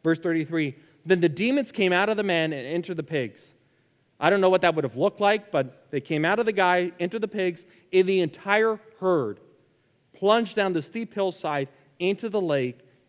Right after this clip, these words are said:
and drowned. The pigs are destroyed.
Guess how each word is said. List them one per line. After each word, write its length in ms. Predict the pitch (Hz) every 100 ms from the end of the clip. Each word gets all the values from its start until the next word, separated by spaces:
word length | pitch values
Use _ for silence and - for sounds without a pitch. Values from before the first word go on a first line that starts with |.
| _
and 180 | 139 131
drowned. 500 | 117 135 135 101 90 _ _ _ _ _ _ _ _ _ _ _ _ _ _ _
The 100 | 156
pigs 420 | 139 220 233 190
are 160 | 170 160
destroyed. 600 | 135 - 170 143 113